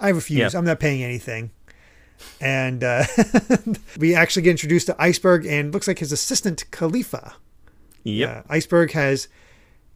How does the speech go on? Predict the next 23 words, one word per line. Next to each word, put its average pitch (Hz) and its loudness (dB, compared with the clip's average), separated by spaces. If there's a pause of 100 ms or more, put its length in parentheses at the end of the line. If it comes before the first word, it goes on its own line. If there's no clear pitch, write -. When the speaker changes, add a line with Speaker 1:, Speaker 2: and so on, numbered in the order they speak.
(280)
Speaker 1:
very 269 4
strange 262 0
hairstyle, 196 2
very 185 4
strange 165 0
lips, 123 -4
I 151 -6
gotta 165 6
say. - -2 (300)
Speaker 2:
<laughs> - - (340)
Yeah, 240 12
he's 330 2
a, 330 0 (380)
uh, 202 8 (180)
and, 214 6
um, 208 4 (920)
I 196 8
think - 2
this 190 6 (100)
joke 151 4
comes 196 2
across 165 4
better 131 4